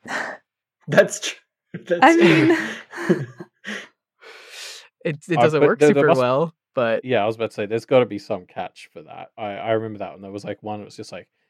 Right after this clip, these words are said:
Speaker 4: how to have good karma or something.
Speaker 2: Mm.
Speaker 3: Yeah. Y-, you know, maybe, maybe,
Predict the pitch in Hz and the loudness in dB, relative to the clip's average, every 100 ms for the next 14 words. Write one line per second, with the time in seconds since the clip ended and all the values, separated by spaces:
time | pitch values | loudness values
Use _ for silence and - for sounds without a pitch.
0 | _ 117 120 123 107 110 101 104 98 131 | _ -2 0 2 0 -8 -10 -8 -8 -8
1 | 151 _ 127 - 160 240 202 190 185 160 | -12 _ -12 -2 4 4 4 0 -2 -2
2 | 131 - - _ - 175 180 185 196 175 | -2 -4 -12 _ -6 -6 -2 -2 -2 -2
3 | 214 262 202 170 226 202 190 151 | -2 0 -4 -2 -2 -2 -4 -8